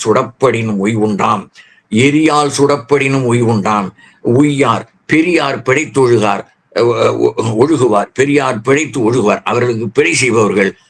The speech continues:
உருப்பட மாட்டார். உய்யார்னா அவரு அவ்வளவுதான் என்பது பொருள். ஏழு,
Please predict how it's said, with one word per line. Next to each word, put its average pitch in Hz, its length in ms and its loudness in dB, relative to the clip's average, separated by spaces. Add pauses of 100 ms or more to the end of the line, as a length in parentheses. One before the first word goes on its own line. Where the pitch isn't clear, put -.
(1120)
உருப்பட 110 420 -2
மாட்டார். 87 480 -6 (480)
உய்யார்னா 101 580 -2 (560)
அவரு 90 500 -2
அவ்வளவுதான் 101 600 -2
என்பது 98 400 -2
பொருள். 98 360 0 (1160)
ஏழு, 120 360 0